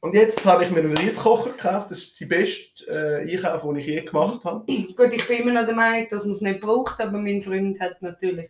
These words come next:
Speaker 2: da Hightech-Reiskocher.
Speaker 1: Ja, aber ist eben noch cool, du kannst ihn auch morgen programmieren.
Speaker 2: Ja, dass er am
Speaker 1: Und,
Speaker 2: Abend fertig
Speaker 1: und dann
Speaker 2: ist,
Speaker 1: ist er
Speaker 2: wenn
Speaker 1: am
Speaker 2: du
Speaker 1: Abend
Speaker 2: heimkommst.
Speaker 1: fertig, wenn du heimkommst. Und
Speaker 2: Ja,
Speaker 1: dann,
Speaker 2: das ist natürlich, das kann
Speaker 1: das
Speaker 2: uns
Speaker 1: ist
Speaker 2: auch.
Speaker 1: schon praktisch.
Speaker 2: Ja.
Speaker 1: Und dann kannst du ihn auch noch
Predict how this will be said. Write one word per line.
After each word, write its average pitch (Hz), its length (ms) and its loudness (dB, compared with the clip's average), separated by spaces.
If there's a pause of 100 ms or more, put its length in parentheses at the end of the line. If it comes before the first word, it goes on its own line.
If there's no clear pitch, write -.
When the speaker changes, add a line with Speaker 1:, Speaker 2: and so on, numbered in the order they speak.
Speaker 2:
da 156 180 -6 (100)
Hightech-Reiskocher. 175 1300 -10
Speaker 1:
Ja, 165 80 8
aber 214 100 4
ist 226 80 0
eben 190 180 6
noch 143 240 0
cool, 190 100 2
du 233 80 0
kannst 147 220 0
ihn 135 80 0
auch 123 140 4
morgen 131 400 4
programmieren. 127 680 -4 (1040)
Speaker 2:
Ja, 226 160 2 (100)
dass 220 140 -6
er 202 80 -4
am - 80 4
Speaker 1:
Und, 190 80 6
Speaker 2:
Abend 208 220 0
fertig 151 240 2
Speaker 1:
und - 60 2
dann 160 160 10
Speaker 2:
ist, - 60 -
Speaker 1:
ist - 60 2
er 156 40 6
Speaker 2:
wenn 151 60 6
Speaker 1:
am 147 60 6
Speaker 2:
du 147 60 8
Speaker 1:
Abend 151 120 6
Speaker 2:
heimkommst. 165 160 0
Speaker 1:
fertig, 151 340 2
wenn 147 140 -2
du 147 60 -8
heimkommst. 139 560 -6
Und 127 40 -14
Speaker 2:
Ja, 202 140 -2
Speaker 1:
dann, 139 120 -4
Speaker 2:
das - 160 -4
ist 202 120 -6
natürlich, 180 300 -10
das 214 140 -6
kann 214 200 0
Speaker 1:
das 190 100 2
Speaker 2:
uns - 80 -4
Speaker 1:
ist 165 60 -4
Speaker 2:
auch. 160 180 -4
Speaker 1:
schon 151 240 -2
praktisch. - 800 -8 (100)
Speaker 2:
Ja. 127 100 -18 (520)
Speaker 1:
Und 151 140 -6
dann 160 80 0
kannst 160 180 8
du - 40 4
ihn 160 60 6
auch 151 40 4
noch 143 220 2